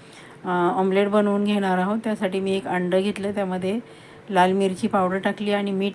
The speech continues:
टाकले आहे. अ, तव्याला तेल लावून घेतलं. त्यानंतर जे आपण बनवलं होतं अंड्याचं मिश्रण ते टाकून छान अशी पोळी अंड्याची करणार आहोत, म्हणजे ऑमलेट करणार आहोत आपण.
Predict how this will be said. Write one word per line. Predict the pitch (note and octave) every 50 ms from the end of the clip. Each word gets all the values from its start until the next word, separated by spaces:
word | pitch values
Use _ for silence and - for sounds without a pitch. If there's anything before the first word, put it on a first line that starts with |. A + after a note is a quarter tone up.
| - -
टाकले | A3 G#3 - - G3+ F#3+
आहे. | F#3 F#3 G3 G#3+ C4+ D4+ A#3+ - - - - - - - - - - - - - -
अ, | G3 F3+ F3+ F3+ F3
तव्याला | - G3 F#3+ G3 G3 G3+ G#3
तेल | G3+ - A3+ G#3+ G#3+ G#3+
लावून | G#3+ G#3+ G#3+ G#3+ G#3+ A3
घेतलं. | A3 A3+ - - G3+ G3+ A3+ C4
त्यानंतर | A3+ A3+ G#3 G3 F#3 F#3 F3+ - F#3+
जे | F#3+ F#3 F3 G3 F#3+ G3 G3+
आपण | F#3+ F3+ G3+ F#3+ F#3+ F#3+ G3 - - - - - - - - - -
बनवलं | F#3+ F#3 F#3+ G3 G3+ G#3 G#3
होतं | G#3+ G#3+ G3+ G3 G3+
अंड्याचं | F#3 F#3 F3+ F3+ F3+ F3+ F3 F3 G3 G3
मिश्रण | F#3+ G3+ G3+ - G#3 F#3+ G#3 B3 C4+ C4+ - - - - - - - -
ते | - G3
टाकून | F#3+ G3+ F#3+ G3 - G3+ G3+ A3 A3
छान | G#3+ G#3+ F#3 F#3
अशी | F#3 G3 - A3 A3
पोळी | - - G#3 F#3+ F#3 F#3
अंड्याची | G3 - F#3 F#3 F#3 F3 F3+ F3+ - G#3
करणार | G3 - G3+ F#3+ F#3+ F#3 F#3 F#3
आहोत, | F#3 F#3+ A3 A#3+
म्हणजे | B3+ G#3+ G3 F3+ F3 F#3
ऑमलेट | F3+ F3+ F3+ F3 F3 F3 F#3+ F#3+
करणार | - - G3+ F#3+ F#3+ F#3+ F#3 F#3
आहोत | F#3 F#3 F#3 F#3 -
आपण. | F#3+ F3+ - G3 G#3 B3+